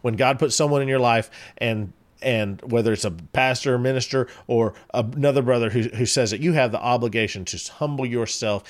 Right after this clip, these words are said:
and submit to the word of God, because the truth in love is, is the reality that you have to understand, that the truth of God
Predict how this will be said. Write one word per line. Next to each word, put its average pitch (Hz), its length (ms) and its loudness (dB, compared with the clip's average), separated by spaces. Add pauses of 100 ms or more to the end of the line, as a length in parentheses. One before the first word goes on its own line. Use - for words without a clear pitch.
and 90 140 -10
submit 92 680 -6 (580)
to - 100 -6
the 90 140 -2
word 104 300 0
of 85 120 -6
God, 90 260 -2
because 87 300 -8
the 73 80 -14
truth - 600 -6 (680)
in 101 180 -4
love 95 480 0 (200)
is, 95 240 -4 (260)
is 107 220 -2
the 90 200 -8 (200)
reality 110 540 0
that 85 140 -8
you 107 240 0
have 110 280 0
to - 100 -6
understand, 95 640 -6 (180)
that 87 160 -4
the 85 60 -8
truth - 280 0
of 98 120 -6
God 104 320 0